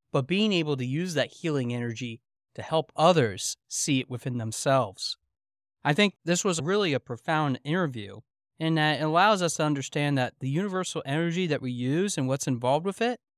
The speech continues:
requires us to also understand that there's some balance that goes through not only the things that we do in order to build our business, but also to build our own personal lives. But I think the biggest underpinning and the biggest takeaway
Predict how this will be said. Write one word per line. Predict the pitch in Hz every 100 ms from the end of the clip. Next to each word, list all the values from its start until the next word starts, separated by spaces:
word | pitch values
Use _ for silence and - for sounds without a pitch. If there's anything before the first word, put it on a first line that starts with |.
| _ _ _ _ _ -
requires | 175 - 226 226 233 208
us | 190
to | - -
also | 185 226 - 196 180
understand | 170 160 - 156
that | 147 -
there's | 139 -
some | 147 131 -
balance | 123 131 107 -
that | - 117
goes | - 127 120
through | - 131 127 104 - _ _ _ _ _
not | - 175
only | 190 196 175
the | 135
things | - 156 156
that | 143 127
we | 127
do | 117 127 139 175
in | 185 131
order | 135 139
to | 135
build | 110 127 127
our | 156
business, | 165 170 175 196 208 - - _ _ _
but | -
also | 160 175 - 170
to | 147
build | 127 147 151
our | 127 -
own | 143
personal | 147 139 131 135 117
lives. | 127 131 104 92 - - _ _ _ _ _ _ _ -
But | 175
I | 170
think | 175
the | 170
biggest | 135 170 190
underpinning | 165 160 139 147 156 165
and | 123
the |
biggest | 110 165 180 151
takeaway | - 156 143 135 120